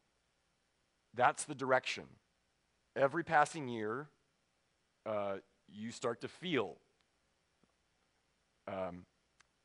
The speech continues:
with every passing year, you become a little less operative than you were before. It's in that direction. That's the trajectory, and it's unavoidable. And in a moment like that, you feel like, "Well, wh-, what's the point?"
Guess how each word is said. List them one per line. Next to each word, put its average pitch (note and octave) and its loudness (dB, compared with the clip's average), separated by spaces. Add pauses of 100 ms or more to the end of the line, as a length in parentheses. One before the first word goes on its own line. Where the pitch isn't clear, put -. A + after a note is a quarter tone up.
with G#2+ -10
every C3 0
passing C#3+ 0
year, C3+ -4
you B2 -8
become B2 -4
a A#2+ -2
little B2 -2
less B2 2
operative A#2 -4
than G#2+ -4
you G#2+ -4
were G2+ -6
before. F#2 -12 (2750)
It's B2+ -6
in D3+ 2
that C#3 2
direction. B2 -2 (160)
That's A#2+ 4
the C#3+ -8
trajectory, A#2+ -6
and A#2 0
it's A2+ -4 (120)
unavoidable. D3 -2 (480)
And A2+ -4
in A2 -2
a A2 -2
moment F#3 4
like D#3+ 6
that, F#3 10
you C3 -10
feel C3 -8
like, B2 0
"Well, F#2+ -10 (100)
wh-, E2+ -10
what's F#2 -8
the A#2 -20
point?" D#3+ -10